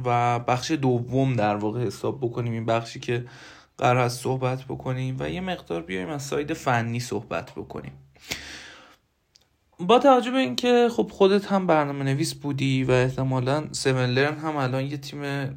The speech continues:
توسعه و نرم افزار خوب داره و چند نفر هم هستن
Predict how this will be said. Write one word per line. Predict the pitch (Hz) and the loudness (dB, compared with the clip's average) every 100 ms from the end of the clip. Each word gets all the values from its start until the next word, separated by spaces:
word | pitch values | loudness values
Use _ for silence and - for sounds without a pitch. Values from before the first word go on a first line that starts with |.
| - - - | -12 -20 -12
توسعه | 123 123 - 117 | -6 -6 -4 -2
و | 123 143 | -2 -2
نرم | 131 120 | -2 -2
افزار | 107 107 - 113 127 131 | -2 -4 -2 0 2 0
خوب | 69 - 147 - | -2 -6 -8 -2
داره | 131 120 113 | 0 2 2
و | 107 110 107 107 - - _ - | 0 -2 -2 -4 -10 -20 _ -14
چند | - 104 110 | -8 -6 -6
نفر | 104 107 110 | -6 -4 -4
هم | 120 113 | -4 -6
هستن | 127 104 123 - 127 170 160 | -6 -8 -8 -4 -2 0 -2